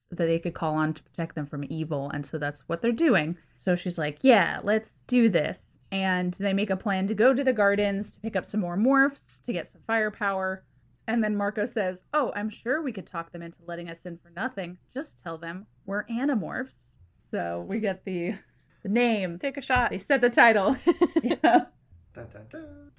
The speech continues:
Speaker 1: All right. So then they take the bus to the zoo. And Jake is trying to catch up on homework during that time. And we get some cute banter. Cassie gets them in. Tobias is like, "I don't need to go in 'cause I, I just am happy with my hawk morph,"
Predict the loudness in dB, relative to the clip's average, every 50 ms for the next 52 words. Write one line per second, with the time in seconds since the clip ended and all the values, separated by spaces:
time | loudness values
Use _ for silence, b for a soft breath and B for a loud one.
0 | -4 -2 0 2 2 0 -2 -6 -4 4 4 6 6 6 4 4 4 2 0 2
1 | 2 4 4 4 2 0 -4 -4 -4 -2 0 0 -2 -2 -2 -2 -4 -4 -4 -6
2 | -8 -8 -8 -8 -10 -10 _ _ _ _ _ _ _ -20 _ -4 -4 -2 0 -2
3 | -2 -4 -4 4 4 4 6 6 4 2 4 4 4 4 4 0 -2 -2 0 0
4 | 2 2 2 0 0 -2 -2 -6 -6 -6 -4 -2 -2 -2 -2 -4 -6 -6 -6 -4
5 | -2 -2 -2 -2 -4 -4 -4 -4 -6 -6 _ _ _ _ _ -6 -2 0 2 2
6 | 2 4 4 4 4 4 4 4 2 2 2 0 0 -2 0 0 -2 -4 -8 _
7 | _ -2 -2 -2 0 2 2 2 2 2 2 0 0 0 0 2 2 2 2 0
8 | -2 -6 _ _ _ _ -2 0 0 0 2 0 -2 0 0 -2 -2 -4 -4 -4
9 | -4 -2 -4 -4 -4 -4 -2 -2 -2 -4 -6 -8 _ _ _ _ _ _ _ -6
10 | 4 4 6 6 6 2 0 -2 -2 0 2 2 2 2 0 -4 -12 _ -6 -2
11 | -2 0 0 0 0 0 0 0 -2 -4 -6 -6 -6 -8 -8 -10 _ -10 -8 -8
12 | -8 -8 -6 -6 -4 -4 -4 -6 -8 -12 -10 -8 -8 -6 -6 -8 -6 -4 -4 -6
13 | -4 -6 -8 -8 -8 -6 -6 -6 -6 -6 -4 -2 0 2 0 0 0